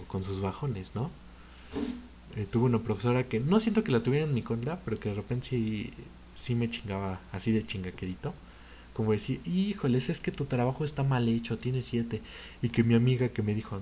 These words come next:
"Le estás pegando mal, pendejo, lo hago yo". <laughs> Y, y que ella se emputó porque dijo,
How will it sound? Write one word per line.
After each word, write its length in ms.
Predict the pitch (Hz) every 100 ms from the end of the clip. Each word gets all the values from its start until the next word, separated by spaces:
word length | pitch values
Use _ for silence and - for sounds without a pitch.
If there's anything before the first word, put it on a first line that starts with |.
| 120
"Le 80 | 131
estás 200 | - 226
pegando 380 | 185 156 160
mal, 260 | 117 117 -
pendejo, 520 | - - - - - - - - - 151
lo 80 | 175
hago 140 | 147
yo". 220 | 131 131
<laughs> 800 | - - - - - - - 147
Y, 160 | 120 117 - - -
y 100 | 117
que 120 | 120
ella 120 | 117
se 100 | 120
emputó 340 | 110 113 123
porque 220 | 120 110 98
dijo, 220 | 107